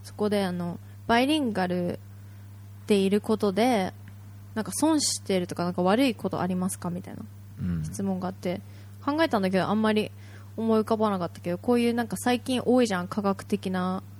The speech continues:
Speaker 1: こう、
Speaker 2: うん。
Speaker 1: 二つ言語喋ることの影響みたいな。もう、あんま悪いことは聞かないよね。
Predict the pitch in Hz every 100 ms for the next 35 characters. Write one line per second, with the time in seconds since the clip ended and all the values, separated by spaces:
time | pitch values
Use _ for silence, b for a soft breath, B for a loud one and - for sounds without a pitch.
0 | - 180 175 - - 90 - 220 220 233
1 | 214 196 214 196 185 190 185 185 175 165
2 | 185 180 - 180 170 175 - - - B
3 | B B B B - 220 202 190 - -
4 | - - 302 311 220 254 440 370 - -
5 | 208 196 175 - - 202 208 196 190 -
6 | 208